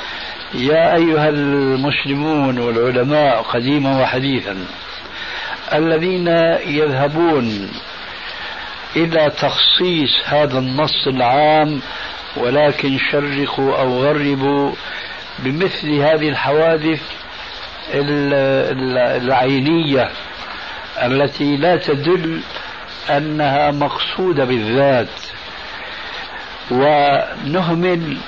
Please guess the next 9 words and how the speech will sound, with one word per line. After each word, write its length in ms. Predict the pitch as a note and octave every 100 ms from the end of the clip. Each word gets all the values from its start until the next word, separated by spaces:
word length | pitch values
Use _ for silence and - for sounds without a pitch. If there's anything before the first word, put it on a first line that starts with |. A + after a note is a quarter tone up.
| -
هذه 580 | - C#3 D#3 D#3 D3 D3
الأدلة 840 | C#3+ D#3+ C#3 D#3+ D3+ D3 D3 C#3+ - - - - - - - - - -
من 380 | C3+ E3 D#3 D3
قوله 680 | - E3+ G3+ F#3 C#3+ C3
عليه 380 | A#2+ A#2+ C3 A#2+
السلام. 680 | A#2 - A2+ B2+ B2 A#2 A2 - - - - - - - - - - - - - - - - -
نقول 440 | C#3+ C3+ G#3 G#3 G3
من 320 | E3+ D3 D3
باب 360 | F3 F3+ F3